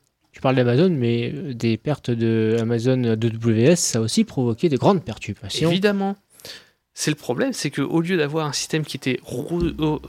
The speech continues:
Speaker 2: qui était pas re-, qui était résilient, qui était pas nécessairement redondant en termes de service, mais qui était rési-, résilient et redondant en termes de, d'interconnexion, et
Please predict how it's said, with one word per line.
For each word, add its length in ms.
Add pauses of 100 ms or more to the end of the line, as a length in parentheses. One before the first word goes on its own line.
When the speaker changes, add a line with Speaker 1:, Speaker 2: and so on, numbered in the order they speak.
(120)
Speaker 2:
qui 100
était 160
pas 260
re-, 340
qui 120
était 120
résilient, 580 (120)
qui 100
était 160 (100)
pas 160
nécessairement 540
redondant 680 (120)
en 100
termes 160
de 100
service, 540 (600)
mais 80
qui 140
était 200
rési-, 760
résilient 520
et 40
redondant 600
en 80
termes 260
de, 140
d'interconnexion, 760 (960)
et 240